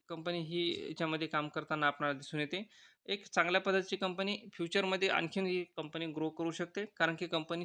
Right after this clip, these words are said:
छोटी आहे सध्या. मार्केट कॅप पण कंपनीचं खूप कमी आहे. तर याच्यावर आपण न-,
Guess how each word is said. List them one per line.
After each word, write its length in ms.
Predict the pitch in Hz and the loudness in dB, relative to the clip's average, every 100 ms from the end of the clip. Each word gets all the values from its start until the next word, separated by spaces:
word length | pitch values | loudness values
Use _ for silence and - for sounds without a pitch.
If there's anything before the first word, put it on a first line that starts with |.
| - | -4
छोटी 220 | 160 160 | -4 0
आहे 100 | 180 | 0
सध्या. 360 | 170 170 180 202 - - | -2 -2 0 0 -2 2
मार्केट 400 | 151 156 - - | 4 6 4 6
कॅप 200 | 196 - | 6 4
पण 120 | 190 | -4
कंपनीचं 480 | 180 170 170 165 175 - | -4 -6 -6 -6 -8 -6
खूप 220 | 170 - | -8 -2
कमी 240 | 160 175 | 0 0
आहे. 340 | 185 202 - _ - - _ _ | 0 -2 -8 _ -20 -20 _ _
तर 80 | 214 | -4
याच्यावर 280 | 202 202 202 | -2 2 4
आपण 220 | 180 180 | 4 0
न-, 100 | 165 | -2